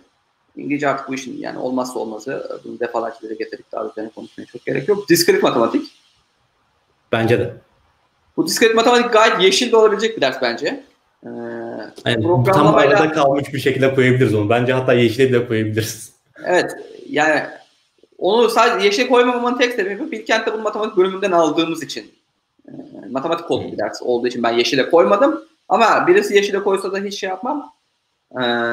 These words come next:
Speaker 1: hatta yani böyle diskret kalan öğrenciler böyle C ile falan geçen öğrenciler bir daha bir daha verilse yani C'yi de kalmış saysak böyle A, B almadan geçmemek,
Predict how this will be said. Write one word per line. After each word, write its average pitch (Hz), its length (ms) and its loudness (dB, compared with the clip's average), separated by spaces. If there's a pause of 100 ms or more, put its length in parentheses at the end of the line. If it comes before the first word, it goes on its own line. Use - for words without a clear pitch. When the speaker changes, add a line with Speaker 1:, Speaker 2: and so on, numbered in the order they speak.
(760)
Speaker 1:
hatta 214 300 4
yani 208 460 4
böyle 185 240 2
diskret 202 360 -2 (2250)
kalan 208 300 2
öğrenciler 202 460 4
böyle 156 300 -2
C 190 180 4
ile 226 120 4
falan 214 220 2
geçen 202 200 -2
öğrenciler 202 320 -4
bir 175 80 0
daha 190 160 2
bir 175 40 -2
daha 170 180 0
verilse 165 460 -10 (380)
yani 117 140 -16
C'yi 165 240 0
de 175 120 -2
kalmış 170 300 -2
saysak 147 460 -6
böyle 120 160 -8
A, 165 260 4
B 165 80 4
almadan 156 420 0
geçmemek, 139 540 -6